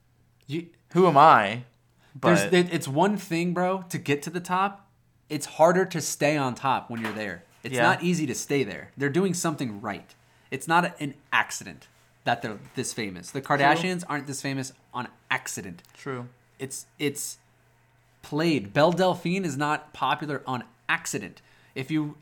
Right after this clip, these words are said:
Speaker 1: did you see the Cold Ones interview with her?
Speaker 2: Yeah.
Speaker 1: She goes into so many things about how a lot of the things we see on the internet and a lot of the stories that get publicized, blah, it's all planned. It's all planned out. The crying because she lost X amount of followers,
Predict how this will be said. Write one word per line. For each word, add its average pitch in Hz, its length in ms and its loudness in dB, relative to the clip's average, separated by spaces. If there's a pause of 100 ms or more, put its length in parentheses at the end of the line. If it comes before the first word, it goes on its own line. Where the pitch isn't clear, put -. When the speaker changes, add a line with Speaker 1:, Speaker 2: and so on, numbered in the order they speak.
Speaker 1:
did 139 160 -2
you 170 60 -2
see 180 180 -4
the 170 100 -4
Cold 156 260 -6
Ones 170 180 -6
interview 175 300 -4
with 175 160 -6
her? 202 280 -8
Speaker 2:
Yeah. 120 300 -2 (220)
Speaker 1:
She 190 240 -2
goes 190 240 2
into 175 260 -4
so 180 320 0
many 190 220 -2
things 175 320 -2
about 127 220 0
how 127 320 0 (280)
a 143 60 -8
lot 120 260 2
of 185 80 0
the 185 60 -4
things 180 320 -2
we 156 160 -6
see 165 260 -6
on 151 140 -4
the 120 120 -6
internet 117 380 -6
and 110 100 -10
a 107 40 -6
lot 120 180 2
of 139 60 -4
the 120 80 -6
stories 127 500 -2
that 110 180 -4
get 113 160 -10
publicized, 131 520 -4
blah, 117 180 -6 (180)
it's 131 140 -10
all 147 140 -2
planned. 135 760 -4 (420)
It's 135 280 -14
all 156 560 0
planned 135 440 -6 (120)
out. 127 260 -2 (220)
The 135 80 -4
crying 165 580 0
because 165 240 -2
she 151 140 -4
lost 127 380 0
X 139 160 -10
amount 139 200 -4
of - 80 -14
followers, 165 480 0